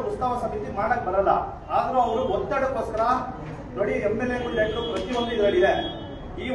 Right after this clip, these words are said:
ಒತ್ತಡಕ್ಕೋಸ್ಕರ ಮತ್ತೆ ಇವರು ಸುಬ್ಬಣ್ಣ ಅವರು ಅಂತ ಅವರೊಂದು ಲೆಟರ್ ಕೊಡ್ತಾರೆ. ಇವರು ನಾವು ವನ್ನಿ ಕುಲ ಕ್ಷತ್ರಿಯದವರು ಕರಗ ಮಾಡೋರು, ಅವ್ರು ಇಲ್ಲಿಗೆ ಸೇರಲ್ಲ, ಆದ್ರೆ ಇವ್ರು ಲೆಕ್ಕ ಕೊಡ್ತಾರೆ, ನಾವು ಈ ಸಲ ಒಂದು ಕಮಿಟಿ ಮಾಡ್ತೀರಿ ಅಂತ ಹೇಳ್ಬಿಟ್ಟು ಒಂದು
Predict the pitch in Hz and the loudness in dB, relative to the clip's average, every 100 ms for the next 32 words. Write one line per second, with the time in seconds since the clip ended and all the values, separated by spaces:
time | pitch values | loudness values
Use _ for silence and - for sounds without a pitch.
0 | 220 214 294 285 254 240 208 220 240 247 | 0 6 6 6 2 -2 2 2 2 -2
1 | - - - - - 202 277 254 247 262 | -6 -10 -10 -10 -4 -2 0 0 0 0
2 | 254 254 262 262 247 233 226 214 220 247 | 0 0 2 4 4 2 0 -2 -2 0
3 | 262 254 - - - - - - 202 254 | 0 -2 -6 -12 -12 -12 -10 -2 2 4
4 | 247 220 - 233 240 220 202 - - 233 | 4 2 0 0 0 2 2 2 -2 -6
5 | 254 277 294 302 302 302 240 247 247 233 | -4 4 6 6 4 -2 -2 0 0 -2
6 | 285 262 262 247 220 233 233 247 190 - | -2 0 -2 -2 -4 -4 -4 -2 -2 0
7 | 240 208 175 - - - - - 143 214 | 0 0 0 -2 -6 -8 -10 -10 -2 0
8 | 262 226 226 - 202 233 - - - - | 0 -2 -4 -4 -2 0 2 2 2 -2
9 | - 175 240 269 240 247 254 226 220 208 | -2 0 -2 -2 -4 -2 -2 -2 -2 0
10 | 240 247 - - 226 254 247 233 208 214 | 0 0 -2 -4 0 2 2 2 2 0
11 | 240 196 185 - 233 247 220 196 190 180 | -2 -2 -4 -4 -4 -4 -4 -4 -4 -2
12 | 208 - - - - 180 214 208 202 190 | 0 0 -4 -8 -4 -4 0 -2 0 0
13 | 277 285 - - - - 285 | -2 -2 -8 -10 -8 0 2